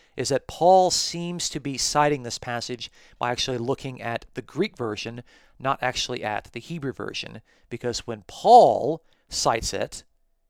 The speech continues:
he has the verb, the verb to be, "I will be," being the same. But when it says, "I will be a father to him," Paul says, "I will be a father to you,"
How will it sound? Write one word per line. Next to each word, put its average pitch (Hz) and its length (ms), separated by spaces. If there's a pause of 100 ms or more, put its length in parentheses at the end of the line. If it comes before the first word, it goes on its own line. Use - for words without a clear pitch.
(320)
he 143 140
has 139 200
the 151 100
verb, 127 560 (580)
the 127 60
verb 135 280
to 143 100
be, 127 340
"I 110 200
will 143 280
be," 113 440 (300)
being 120 220
the 113 60
same. 110 440 (340)
But 127 80
when 135 80
it 135 60
says, - 260
"I 147 160
will 156 100
be 147 180
a 139 80
father 135 640 (240)
to 113 140
him," 139 460 (280)
Paul 151 220
says, 127 360 (120)
"I 120 180
will 131 140
be 117 480 (160)
a 120 80
father 107 760 (340)
to 110 360
you," 120 540